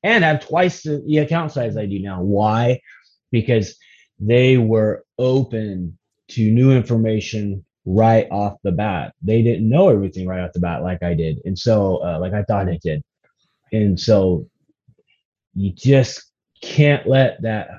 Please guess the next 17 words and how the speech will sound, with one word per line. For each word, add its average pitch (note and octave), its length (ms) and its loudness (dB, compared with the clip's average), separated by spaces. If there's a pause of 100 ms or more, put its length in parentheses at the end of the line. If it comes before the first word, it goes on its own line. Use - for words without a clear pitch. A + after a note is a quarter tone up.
(140)
that G#2 260 -6
higher A#2+ 320 4
education A2+ 640 2
thing G2+ 280 -4
think, A2 480 -2 (380)
you F#2 240 -8
know, F2 300 -6 (180)
that F#2+ 260 -2 (160)
you've G2 180 2
got G#2 240 2
it E2+ 100 0
mastered, F#2 460 -6
because F#2 160 -2
you're F2 200 -2
just G#2+ 300 -2 (120)
gonna G2 220 -2
be, D#2+ 360 -6